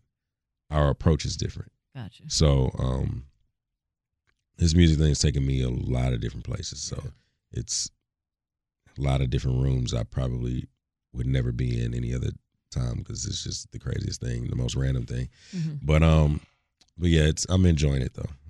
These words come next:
Speaker 1: I'm definitely enjoying it.
Speaker 3: It seems to usually work like that too. Like, I know, for example, Chris Rock would say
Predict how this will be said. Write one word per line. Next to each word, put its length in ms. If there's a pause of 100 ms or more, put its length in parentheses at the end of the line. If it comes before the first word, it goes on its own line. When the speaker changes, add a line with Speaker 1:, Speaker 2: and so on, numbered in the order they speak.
Speaker 1:
I'm 100
definitely 340
enjoying 80
it. 40
Speaker 3:
It 60
seems 300
to 60
usually 300
work 280
like 320
that 200
too. 380
Like, 220
I 80
know, 160
for 120
example, 400
Chris 360
Rock 360
would 220
say 380